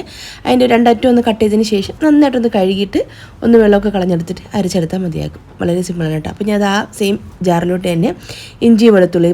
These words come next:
പച്ചമുളകും കൂടെ ഒന്ന് ക്രഷ് ചെയ്തെടുക്കുന്നുണ്ട് ബിരിയാണിക്ക് വേണ്ടിയിട്ടാണ്. പിന്നെ അത് ആ കുക്കർ അടുപ്പത്തോട്ടൊന്ന് വെച്ച് കൊടുത്തിട്ടുണ്ട്. നന്നായിട്ടൊന്ന് ചൂടായി വന്നതിന് ശേഷം അതിലേക്കൊരു, ആ, ഒരു ടേബിൾ സ്പൂൺ വെളിച്ചെണ്ണയും രണ്ട് ടേബിൾ സ്പൂൺ നെയ്യും കൂടെ ചേർത്ത് കൊടുക്കാം. പിന്നെ ഇത് ഒരു മൂന്ന്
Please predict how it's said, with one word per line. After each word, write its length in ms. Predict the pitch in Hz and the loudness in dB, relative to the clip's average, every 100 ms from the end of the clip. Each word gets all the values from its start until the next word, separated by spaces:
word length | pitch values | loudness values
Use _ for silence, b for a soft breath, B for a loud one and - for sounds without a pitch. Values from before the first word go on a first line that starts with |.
| 180 | -2
പച്ചമുളകും 420 | 165 180 170 170 | -2 -2 0 0
കൂടെ 120 | 160 156 | 0 0
ഒന്ന് 200 | 170 359 - | 0 -2 -4
ക്രഷ് 200 | 180 - | -4 -4
ചെയ്തെടുക്കുന്നുണ്ട് 540 | 175 156 147 151 160 285 | -4 -6 -6 -6 -4 -2
ബിരിയാണിക്ക് 380 | 214 196 180 165 151 | 0 0 0 -2 -4
വേണ്ടിയിട്ടാണ്. 400 | 143 156 156 392 - B B B - | -4 -6 -4 -6 -8 B B B -6
പിന്നെ 140 | - 262 | 2 4
അത് 60 | 254 | 4
ആ 20 | 254 | 2
കുക്കർ 180 | 226 180 214 | 0 2 2
അടുപ്പത്തോട്ടൊന്ന് 480 | 208 208 208 208 | 0 -2 0 0
വെച്ച് 140 | 190 208 | -2 -2
കൊടുത്തിട്ടുണ്ട്. 400 | 185 180 175 233 - | -4 -4 -4 -4 -4
നന്നായിട്ടൊന്ന് 460 | 254 247 233 208 202 196 | -2 0 0 0 -2 -2
ചൂടായി 220 | 185 175 | -2 -2
വന്നതിന് 260 | 170 170 170 | -2 -4 -4
ശേഷം 220 | 165 156 - - | -6 -8 -12 -4
അതിലേക്കൊരു, 520 | 233 226 220 196 175 403 - B B B B - | 0 2 2 2 0 0 -4 B B B B -6
ആ, 40 | - 214 208 285 | 0 0 2 2
ഒരു 100 | 330 | 4
ടേബിൾ 220 | 226 196 190 | 2 0 -2
സ്പൂൺ 180 | - 214 202 | -2 0 0
വെളിച്ചെണ്ണയും 540 | 185 180 185 170 247 - 220 | 0 0 0 -2 -2 -4 -4
രണ്ട് 200 | 220 220 226 | -2 0 2
ടേബിൾ 220 | 180 170 175 | 2 2 -2
സ്പൂൺ 180 | - 302 - | -4 -4 0
നെയ്യും 200 | 208 214 180 | 4 4 2
കൂടെ 100 | 175 277 | 0 0
ചേർത്ത് 200 | 185 - | -2 -4
കൊടുക്കാം. 220 | 73 - - | -10 -12 -8
പിന്നെ 160 | 254 247 | -2 0
ഇത് 80 | 247 240 | 4 4
ഒരു 80 | 233 | 4
മൂന്ന് 200 | 226 226 | 0 0